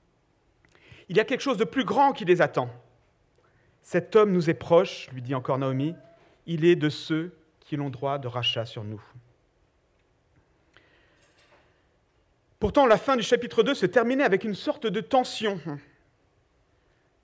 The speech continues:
parce que le temps des récoltes touchait à sa fin. Et que Ruth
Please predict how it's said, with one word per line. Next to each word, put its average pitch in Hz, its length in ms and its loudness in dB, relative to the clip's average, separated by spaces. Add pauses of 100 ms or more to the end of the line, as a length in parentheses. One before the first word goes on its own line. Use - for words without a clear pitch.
(120)
parce 180 160 -8
que - 80 -6
le 175 140 -2
temps 247 240 -2
des 175 100 0
récoltes 165 520 -2 (580)
touchait 147 500 -10 (320)
à 135 80 -6
sa 123 160 -8
fin. 120 260 -10 (2000)
Et 175 120 4
que 208 120 0
Ruth 185 400 2